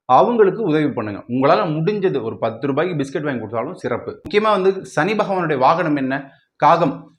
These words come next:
அந்த காகத்துக்கு வந்து பாத்தீங்கன்னா, அவங்க காகம் விரும்பி சாப்பிடக்கூடிய உணவுகளை பாத்தீங்கன்னா, திராட்சை, மிக்சர், சப்பாத்தி, இதை நீங்க வச்சு பாருங்க. கண்டிப்பா வந்து எடுத்துட்டு போவாங்க. இந்த பித்ருக்கு உண்டான தோஷத்தை வந்து சரி செய்யக்கூடியது சனி பகவான் தான்.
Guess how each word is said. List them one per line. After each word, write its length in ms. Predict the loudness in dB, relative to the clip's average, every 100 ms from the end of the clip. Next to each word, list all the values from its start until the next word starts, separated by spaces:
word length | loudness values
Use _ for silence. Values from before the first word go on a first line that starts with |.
| _
அந்த 200 | -2 2
காகத்துக்கு 680 | 4 4 4 0 0 2 0
வந்து 60 |
பாத்தீங்கன்னா, 600 | 2 0 0 -4 -4 -6 -2
அவங்க 400 | 2 4 2 2
காகம் 440 | 2 2 2 0
விரும்பி 360 | 2 2 0 -2
சாப்பிடக்கூடிய 420 | 2 2 2 0 0
உணவுகளை 400 | 2 0 0 -2
பாத்தீங்கன்னா, 440 | -2 -4 -6 -4
திராட்சை, 460 | 0 2 2 0 -2 -2 -12 _ -4
மிக்சர், 460 | -4 -2 0 -2 -2 -18 -2 -2
சப்பாத்தி, 400 | 2 0 0 -6
இதை 260 | -4 0 2
நீங்க 200 | 2 0
வச்சு 240 | -2 -2
பாருங்க. 540 | 0 0 -2 -8 -10 _ _
கண்டிப்பா 380 | -2 0 2 2
வந்து 180 | 2
எடுத்துட்டு 340 | -2 -2 -4 -4
போவாங்க. 300 | -4 -6 -10 -14 _ -2
இந்த 120 | -2
பித்ருக்கு 420 | 0 -2 0 2
உண்டான 560 | 2 4 2 4 2 2
தோஷத்தை 380 | 0 0 0 0
வந்து 180 | -2
சரி 200 | 0 0
செய்யக்கூடியது 420 | 0 -2 -2 -2 -2
சனி 240 | -2 0
பகவான் 340 | 0 0 -2
தான். 140 | -2